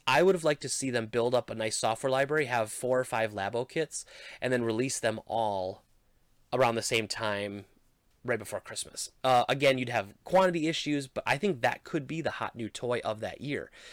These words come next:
So we'll kinda see. Um, my take on the Nintendo Labo, I think it will sell okay. I don't think it's gonna be groundbreaking, and I think it'll be forgotten within a year. I just think so. I think by next March,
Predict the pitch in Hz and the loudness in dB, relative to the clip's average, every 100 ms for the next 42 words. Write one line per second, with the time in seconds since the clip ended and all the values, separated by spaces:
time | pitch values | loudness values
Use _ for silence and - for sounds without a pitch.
0 | - - - - 240 - 240 214 - 107 | -20 -20 -8 0 2 2 2 2 0 -4
1 | - 127 120 - 139 175 - 196 196 - | 0 2 2 4 4 4 4 2 2 0
2 | - 120 120 110 143 135 131 120 117 120 | -2 0 -2 -4 -2 0 2 4 4 4
3 | 117 - - - _ _ 143 175 185 147 | 2 -2 -20 -20 _ _ 2 4 2 -2
4 | _ _ - - - 185 226 - 180 170 | _ _ -20 -20 4 4 4 2 4 4
5 | - 147 143 127 107 - - 101 120 226 | 4 4 4 2 -2 -6 -6 -2 -2 -4
6 | - _ _ - 131 117 131 147 147 170 | -12 _ _ 2 2 4 4 4 4 2
7 | 165 160 147 139 131 127 127 131 147 139 | 2 0 -2 0 2 2 2 0 0 0
8 | 120 113 127 117 117 117 - 104 104 87 | 0 0 -2 -4 -4 -4 -4 -2 0 -2
9 | 104 98 104 92 85 62 - _ _ _ | -6 -8 -8 -10 -10 -14 -16 _ _ _
10 | _ _ - 180 226 180 131 120 123 175 | _ _ 2 4 4 2 2 0 2 2
11 | 151 160 170 - 151 147 - | 2 2 -2 0 2 2 -2